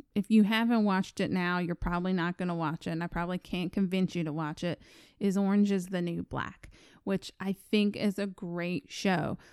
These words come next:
Lori refuses to watch it because of, it takes place in a women's prison, and it's too graphic, I guess, and I tried to <laughs> explain to her that it,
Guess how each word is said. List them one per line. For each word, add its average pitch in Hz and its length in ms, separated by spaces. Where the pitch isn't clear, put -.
Lori 208 600
refuses 196 680
to 208 120
watch 165 400
it 175 240
because 170 760
of, 175 460
it - 160
takes - 300
place 185 320
in 185 100
a 175 60
women's 175 340
prison, 180 480
and 170 280
it's - 400
too 196 140
graphic, 180 540
I 190 120
guess, 196 360
and 185 120
I 180 100
tried 180 260
to 180 60
<laughs> - 0
explain - 460
to - 160
her 185 320
that 175 640
it, 202 200